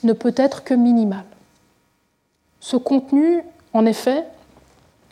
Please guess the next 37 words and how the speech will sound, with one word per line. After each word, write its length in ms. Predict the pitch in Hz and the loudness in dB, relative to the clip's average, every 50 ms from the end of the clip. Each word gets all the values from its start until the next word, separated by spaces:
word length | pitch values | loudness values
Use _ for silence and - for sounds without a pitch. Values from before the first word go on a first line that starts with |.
| - - | -6 0
est 80 | 247 | 2
le 80 | 226 226 | 2 2
fruit 280 | 214 - - 285 277 254 | 0 0 0 0 2 4
d'une 160 | 247 226 208 | 2 2 0
consolidation 800 | - - 294 269 - - 285 240 226 208 208 208 - - 254 262 | 0 0 -2 -2 0 2 2 2 4 2 2 0 0 -2 0 2
de 60 | 247 | 2
la 80 | 220 196 | 2 0
pratique 420 | - 208 202 - - 254 254 - | 0 -4 -6 -4 -4 -6 -6 -4
convergente 720 | - 247 233 220 214 208 190 185 185 180 208 - - - - _ _ _ _ _ _ _ _ - | -2 -2 0 2 2 0 0 0 -4 -6 -6 -10 -14 -20 -20 _ _ _ _ _ _ _ _ -4
des 200 | 208 208 196 208 | 0 0 2 2
États. 220 | 202 202 214 190 - - _ _ _ _ _ _ _ _ _ _ _ _ _ _ _ _ _ _ _ _ _ - | 0 0 -2 -12 -12 -18 _ _ _ _ _ _ _ _ _ _ _ _ _ _ _ _ _ _ _ _ _ -2
Les 180 | 233 226 214 240 | 0 2 2 2
États 180 | 233 240 247 | 2 0 0
sont 140 | 233 - 240 | 0 2 0
bien 160 | 220 208 214 | 2 2 0
sûr 260 | 190 - - 247 - | 0 0 -2 -4 -4
tenus 280 | - - 233 220 226 226 | -2 0 2 2 4 4
au 80 | 214 196 | 2 2
respect 340 | 202 190 - - - 220 | 0 -2 -4 -2 0 2
de 80 | 202 214 | 2 2
leurs 200 | 196 190 190 185 | 0 0 -2 -4
obligations 600 | 185 180 190 190 208 185 - - - 233 233 226 - - - _ _ - - _ _ _ - | -2 -2 -2 -2 -2 -4 -4 -6 -6 -6 -6 -6 -10 -16 -20 _ _ -20 -20 _ _ _ -2
à 100 | 208 202 | 0 2
hauteur 440 | 220 208 190 - 254 254 254 240 208 | 2 0 0 2 2 4 4 4 2
de 80 | 190 | 0
leur 180 | 185 190 185 - | -2 -4 -4 0
capacité 600 | - 220 - - 220 - - 247 247 - - - | -2 0 2 2 0 0 0 -2 0 0 0 2
des 100 | - 233 | 2 2
droits 180 | - 220 220 | 2 0 -2
de 60 | 214 226 | 0 0
l'homme 260 | 240 269 269 269 240 | 0 -2 -2 -2 -4
et 80 | 208 | -6
sont 180 | - - - 208 | -8 -10 -10 -6
donc 240 | 190 190 190 185 - | -6 -4 -6 -6 -2
tenus, 340 | - 233 220 226 240 233 - | 0 2 2 4 2 0 0
s'ils 220 | - 226 208 196 | -2 -2 -2 -2
le 100 | 214 196 | -2 -6